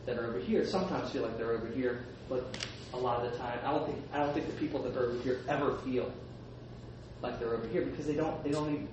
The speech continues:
like I said, you're, you don't, they don't even believe in God. It's not,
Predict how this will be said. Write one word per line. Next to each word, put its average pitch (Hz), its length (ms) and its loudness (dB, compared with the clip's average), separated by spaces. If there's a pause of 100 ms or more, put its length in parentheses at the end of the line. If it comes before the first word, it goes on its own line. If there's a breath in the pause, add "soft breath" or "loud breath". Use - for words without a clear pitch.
like 127 140 -2
I 139 40 -4
said, - 300 0
you're, 156 280 4
you 147 80 2
don't, 156 280 2
they 156 80 6
don't 160 120 2
even 131 200 2
believe 127 360 4
in - 80 -2
God. - 180 -6 (1120)
It's - 120 -10
not, 147 300 2